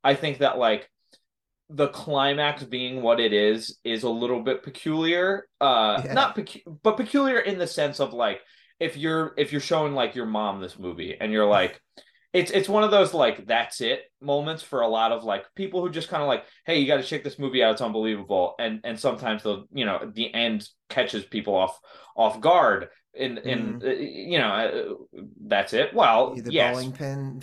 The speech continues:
Speaker 2: <laughs>
Speaker 1: Yeah.
Speaker 2: thing?
Speaker 1: Yeah.
Speaker 2: Yeah.
Speaker 1: And it's, there's a lot, there's a lot going on that leads up to that, and there's a lot of reasons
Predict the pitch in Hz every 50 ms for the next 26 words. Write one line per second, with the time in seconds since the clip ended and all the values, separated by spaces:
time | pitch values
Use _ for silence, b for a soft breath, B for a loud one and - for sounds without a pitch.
0 | - - _ - - - 151 147 113 92 - - 147 143 135 143 147 - - 180
1 | 139 117 107 98 85 - - 135 131 135 - - - 185 170 147 170 160 160 196
2 | 208 190 196 - - - 175 175 165 160 156 165 - 160 147 143 147 151 147 143
3 | 139 139 127 127 117 131 131 127 165 185 190 - - 135 127 120 113 110 110 107
4 | 104 110 110 113 104 107 107 113 110 107 107 98